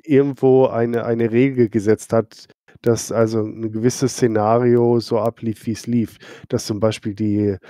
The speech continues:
äh, rein japanischen Kuritisten den Minobu geschnitten haben und schlecht, und dann noch mal, noch mal einen drauf,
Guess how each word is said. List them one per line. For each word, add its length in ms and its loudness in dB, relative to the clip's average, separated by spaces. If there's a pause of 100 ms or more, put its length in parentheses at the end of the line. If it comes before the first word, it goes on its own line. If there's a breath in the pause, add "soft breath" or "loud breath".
(480 loud breath)
äh, 360 2
rein 260 4
japanischen 580 0
Kuritisten 760 0
den 160 0
Minobu 560 0
geschnitten 520 -4
haben 360 -2
und 260 -12
schlecht, 340 -4
und 200 -4
dann 100 0
noch 120 -2
mal, 280 2 (200)
noch 160 0
mal 120 0
einen 160 2
drauf, 240 2